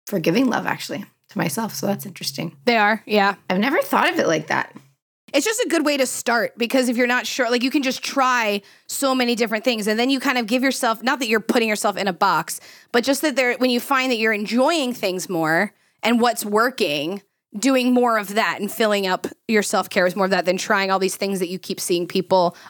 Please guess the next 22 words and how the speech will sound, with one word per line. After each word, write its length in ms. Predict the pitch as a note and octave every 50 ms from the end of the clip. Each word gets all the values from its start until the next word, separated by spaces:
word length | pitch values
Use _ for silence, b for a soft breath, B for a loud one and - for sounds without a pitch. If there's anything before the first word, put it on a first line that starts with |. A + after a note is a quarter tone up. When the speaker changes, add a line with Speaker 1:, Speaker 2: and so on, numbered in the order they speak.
| B -
Speaker 2:
other 220 | B3 C4+ B3 C4+
people 280 | - A#3+ G#3+ F#3+ - F#3
try. 300 | - - G#3+ F#3 F#3 G3+ B B B B -
That, 140 | D#4 C#4
great, 280 | A#3+ D4+ F4 D4 - -
keep 200 | - - E4 B3+
sharing 300 | - - C#4 C4 C4+ C#4+
that 180 | D4+ D4+ D#4 -
because 300 | A#3+ B3 - B3+ A#3 G3
it's 100 | F#3+ -
gonna 160 | - B3 A#3+
work 220 | G#3 A3 A3+ - -
for 100 | - G#3
somebody. 600 | - - G#3+ G#3 G#3 A3 A3+ A#3+ A#3+ C4 D4+ D#4
<laughs> 100 | - -
That's 180 | B3 A3+ - -
why 160 | G#3+ F#3 F#3+
we 100 | G3 G#3
share 240 | - - A#3+ G#3+ G#3+
what 120 | A3 -
we 100 | F#3 A3
share, 360 | G#3+ - A#3 G#3+ A3 B3 D4+